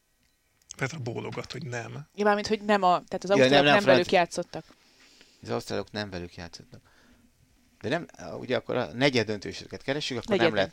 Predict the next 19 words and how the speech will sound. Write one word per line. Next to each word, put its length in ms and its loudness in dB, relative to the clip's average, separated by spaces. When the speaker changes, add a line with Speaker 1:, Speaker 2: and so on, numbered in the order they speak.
Speaker 2:
Negyeddöntősöket. 180 -6
Speaker 3:
horvátok, 440 0
Speaker 2:
Mhm. 100 -12
Speaker 3:
nem 120 0
lehet, 220 -2
nem 160 -4
voltak 320 -4
az 180 -14
amerikaiak. 960 -6
Várjál. 340 -12
Az 100 -20
amerikaiak 460 -10
kik 220 -20
elneveztették 680 -10
el 80 -4
azt 200 -10
a 140 -6
botrányos 560 -8
párost? 600 -10